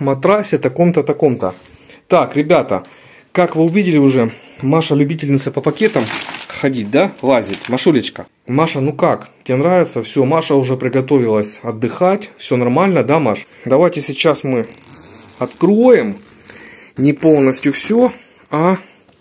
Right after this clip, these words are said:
Так, оно что, дальше не идет? А идет, запало. Короче, нам нужно посмотреть, что там внутри, правильно? Хотя бы как-то. Так.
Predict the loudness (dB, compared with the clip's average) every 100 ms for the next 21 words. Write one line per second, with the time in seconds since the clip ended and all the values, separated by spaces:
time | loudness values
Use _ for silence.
0 | _ _ _ -20 _ -20 -20 -20 _ -8
1 | -6 -6 -8 -10 -10 -8 -8 -8 -8 -8
2 | -6 -6 -8 -16 -12 -10 -8 -8 -10 -10
3 | -16 -10 -8 -6 -4 -2 -4 -8 -20 _
4 | _ _ _ _ _ -20 -20 -20 -20 -6
5 | 0 0 0 -4 -4 -4 -6 -8 -8 -6
6 | -6 -6 -6 -4 -4 -4 -6 -10 -12 -18
7 | -18 -8 -6 -6 -10 -20 _ _ _ _
8 | _ _ _ _ _ -20 -18 -8 -6 -4
9 | -2 -4 -4 -12 -16 -16 -16 -16 -16 -16
10 | -18 -20 -20 _ -20 -20 _ -20 -20 -20
11 | -20 _ _ -10 -8 -8 -14